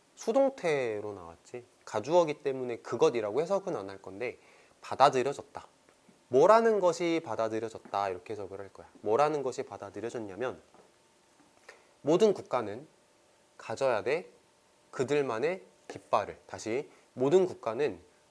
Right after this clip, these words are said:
그들만의 깃발을 가져야 한다라는 것이 받아들여졌습니다. 이렇게 해석을 할 겁니다. 자, 아까 이 지금 영상 초반에서 every가 뒤에 복수 명사를 데리고 나올 때는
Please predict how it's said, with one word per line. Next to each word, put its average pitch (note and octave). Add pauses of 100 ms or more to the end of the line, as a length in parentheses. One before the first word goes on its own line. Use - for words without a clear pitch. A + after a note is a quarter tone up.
(100)
그들만의 F#3
깃발을 D3
가져야 C#3
한다라는 C#3
것이 G2
받아들여졌습니다. G2+ (200)
이렇게 G#2
해석을 G#2
할 D3+
겁니다. F#2+ (760)
자, -
아까 A#2
이 A2 (120)
지금 F3
영상 A2 (120)
초반에서 C#3+ (420)
every가 G3+
뒤에 B2+
복수 F3+
명사를 F3+
데리고 A2
나올 G#2
때는 A#2